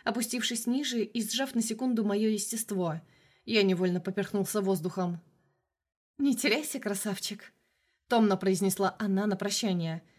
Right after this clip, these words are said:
после чего исчезла среди снующих туда-сюда работников салона.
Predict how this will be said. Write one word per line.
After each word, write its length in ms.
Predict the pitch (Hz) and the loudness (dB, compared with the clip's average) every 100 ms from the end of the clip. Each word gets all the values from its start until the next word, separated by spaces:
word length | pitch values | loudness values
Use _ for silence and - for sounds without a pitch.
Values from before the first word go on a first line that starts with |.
| _ | _
после 240 | - 320 320 | -6 -2 0
чего 260 | - 247 | -2 -2
исчезла 420 | 262 - 262 226 190 | -2 -2 -2 0 0
среди 360 | - 190 170 | 0 -2 -2
снующих 540 | 190 196 196 233 214 - | 0 0 0 0 -4 -4
туда-сюда 520 | 202 185 190 190 190 | 0 0 0 0 2
работников 520 | 185 190 196 196 196 | 2 0 0 -2 -2
салона. 540 | - 196 185 175 165 | 0 0 0 0 -4